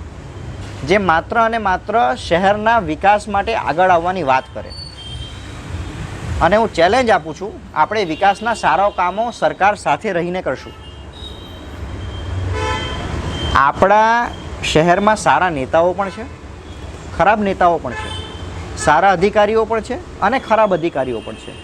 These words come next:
ખરાબની વ્યાખ્યામાં એ કંઈ કામ કરવાની આળસ, એને ખરાબ હું માનું છું.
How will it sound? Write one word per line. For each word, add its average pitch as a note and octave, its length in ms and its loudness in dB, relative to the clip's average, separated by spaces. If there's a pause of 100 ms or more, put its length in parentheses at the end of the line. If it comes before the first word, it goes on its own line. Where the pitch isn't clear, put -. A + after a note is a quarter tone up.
(360)
ખરાબની A#3 420 4
વ્યાખ્યામાં G#3+ 540 2
એ G#3+ 40 -2
કંઈ A3 120 -2
કામ F3 260 -2
કરવાની E3 380 -2
આળસ, A2+ 280 0 (280)
એને F3+ 140 -2
ખરાબ C#3+ 320 0
હું C3+ 100 -8
માનું A2 240 -8
છું. - 140 -12